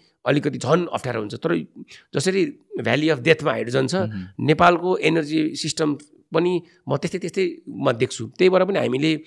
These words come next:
Speaker 1: एटलिस्ट एकाडेमिकल्ली सर्टेन काम गरौँ र एडभोकेसी गरेर यो कुराहरूलाई भनिदिउँ। अ, तपाईँलाई, अथवा तपाईँलाई नभनौँ, कोही एक्स मान्छेलाई "दुई वर्ष पछाडि क्यान्सर हुनसक्छ है" भनेर
Speaker 2: मह्म।
Speaker 1: आज भनिदियो भने त
Speaker 2: मह्म।
Speaker 1: he, he,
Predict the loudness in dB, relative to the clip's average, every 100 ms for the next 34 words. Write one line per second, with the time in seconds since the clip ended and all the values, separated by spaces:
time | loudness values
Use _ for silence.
0 | -18 _ _ _ _ -6 -4 -4 -4 -2
1 | 0 0 -2 -2 -2 -2 -4 -12 -14 -10
2 | -8 -4 -4 -2 -2 -4 -8 -20 -10 -2
3 | 4 4 4 -4 -4 -2 0 0 0 0
4 | 0 0 0 0 -2 -4 _ -8 -2 2
5 | 0 -2 -10 _ _ -6 -4 0 2 0
6 | -2 -6 -10 -6 -4 -4 -2 0 0 0
7 | 0 -2 -2 0 -2 0 0 0 0 -2
8 | -4 -18 _ -10 0 2 4 2 0 -2
9 | -2 -4 -4 -4 -6 -4 -4 -2 -4 2
10 | 4 4 2 0 -2 -2 -2 -4 -6 -12
11 | -12 -16 -10 -4 -4 -4